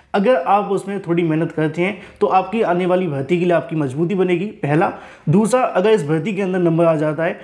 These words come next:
तो हो सकता है कि आप सभी के लिए और भी जो आसान है वो हो जाए। तो चलिए मैं आपको दिखाता हूँ नोटिफिकेशन। तो ऑफिशियल नोटिफिकेशन के अंदर सबसे पहले अगर बात कर ली जाए आप सभी के आवेदन के बारे में तो आपके जो रजिस्ट्रेशन ओपन कर दिए जाएंगे दो जुलाई दो हज़ार बाईस से, मतलब कि कल से आप सभी इसके लिए आवेदन भी कर सकते हैं।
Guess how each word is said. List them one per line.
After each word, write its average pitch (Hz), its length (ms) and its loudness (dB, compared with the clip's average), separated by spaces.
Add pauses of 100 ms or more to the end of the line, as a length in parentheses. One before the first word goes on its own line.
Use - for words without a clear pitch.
(140)
तो 208 80 4
हो 233 120 4
सकता 202 240 0
है 190 80 2
कि 190 100 0
आप 175 160 2
सभी 165 200 -4
के 160 80 0
लिए 185 120 2
और 175 220 0
भी 165 120 -4
जो 180 140 -2
आसान 151 420 -2
है 175 60 0
वो 160 100 -2
हो 139 120 -2
जाए। 127 260 -6 (220)
तो 139 60 2
चलिए 226 260 0
मैं 233 120 -2
आपको 208 240 -2
दिखाता 170 320 0
हूँ 190 80 -4
नोटिफिकेशन। 170 560 -2 (320)
तो 214 60 2
ऑफिशियल 214 440 0
नोटिफिकेशन 220 540 -2
के 220 80 -2
अंदर 220 180 2
सबसे 214 260 0
पहले 208 240 2
अगर 214 160 2
बात 180 260 -2
कर 190 100 -2
ली 185 120 -2
जाए 208 140 0
आप 185 120 0
सभी 175 200 -8
के 202 120 -2
आवेदन 175 480 0
के 190 100 2
बारे 165 260 0
में 196 180 -4 (320)
तो 214 80 2
आपके 226 280 0
जो 254 120 0
रजिस्ट्रेशन 214 500 0
ओपन 214 380 2
कर 190 120 2
दिए 190 200 -2
जाएंगे 180 300 0
दो 175 240 2
जुलाई 190 280 -2
दो 170 180 0
हज़ार 180 200 -2
बाईस 160 260 -4
से, 208 80 -6
मतलब 175 360 -2
कि 175 120 -2
कल 175 180 2
से 175 120 0
आप 165 140 2
सभी 175 180 2
इसके 170 180 0
लिए 170 160 6
आवेदन 151 360 0
भी 190 120 0
कर 180 120 0
सकते 175 280 -2
हैं। 214 220 -2